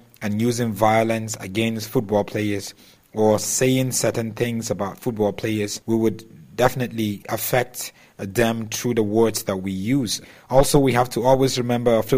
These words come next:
as football fans that, uh, football is a game, it's a sport. It's not a do or die affair.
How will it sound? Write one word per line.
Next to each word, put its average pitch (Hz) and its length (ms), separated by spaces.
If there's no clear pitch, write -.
as 107 160
football 117 380
fans 110 400
that, 104 200
uh, 107 200
football 131 720
is 117 300
a 110 40
game, 104 600
it's - 260
a 101 60
sport. - 640
It's 110 140
not 135 280
a 131 60
do 117 280
or 110 100
die 107 360
affair. 101 540